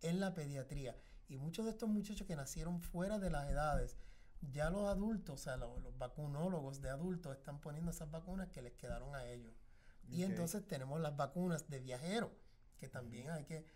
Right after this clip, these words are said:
Speaker 1: hay que ver que hay enfermedades que no existen en nuestro país, que si usted va a África o va a Asia, te van a,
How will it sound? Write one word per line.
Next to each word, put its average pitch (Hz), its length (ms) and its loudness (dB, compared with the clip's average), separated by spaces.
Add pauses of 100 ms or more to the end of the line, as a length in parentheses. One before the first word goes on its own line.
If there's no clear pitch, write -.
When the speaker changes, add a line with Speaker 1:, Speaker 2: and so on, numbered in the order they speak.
(260)
Speaker 1:
hay 139 100 -6
que 147 100 -6
ver 151 140 -6
que - 80 -2
hay 156 140 2
enfermedades 175 680 2
que 131 140 -6
no 120 180 -4
existen 175 480 -2
en 147 140 2
nuestro 139 380 2
país, 165 500 2 (360)
que 135 100 -6
si 131 180 -4
usted 135 220 -4
va 147 260 4
a 190 60 6
África 120 440 0
o 120 60 -10
va 151 240 0
a - 20 6
Asia, 147 340 0 (420)
te 151 100 0
van 135 180 0
a, 165 260 0